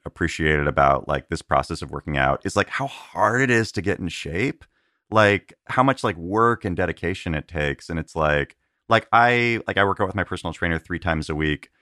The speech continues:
um, doing, you know, kind of strength training exercises. And then, um, I also do cardio four times a week, which is about forty minutes on, like, an elliptical. And then I also get ten thousand steps every day. So there are some days where, like, I might be,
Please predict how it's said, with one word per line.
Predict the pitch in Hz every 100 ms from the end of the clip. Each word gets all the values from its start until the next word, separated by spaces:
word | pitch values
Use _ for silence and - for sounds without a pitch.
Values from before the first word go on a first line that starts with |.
| _ _ _
um, | 82 80 78
doing, | 90 80 78
you |
know, | 73
kind | -
of | 80
strength | - 107 - _
training | 85 78
exercises. | 73 - 71 - 69 65 69 71 - _ _ _ _
And | 98 98
then, | 95 92 90 -
um, | 85 82 80
I | 90
also | 78 92 - 92
do | 78 82 80
cardio | - - 92 85 82 73
four | - 98
times | 92 85 76
a | 76
week, | 73 69
which | 71
is |
about | 73 73
forty | - 85 82
minutes | 80 78 73
on, | - 76
like, | 73
an | 78
elliptical. | 78 78 - - 73 71 69 _ _ _ -
And | 98
then | 95
I | 87 -
also | 95 98 - 90
get | 80 -
ten | 87 80
thousand | 76 71
steps | 78 85 85
every | 80 67 67
day. | 67 67
So | 69 120
there | 147
are |
some | - 196
days | 220 120
where, | 87
like, | 82 -
I | -
might | 82 90 87
be, | - 82 80 78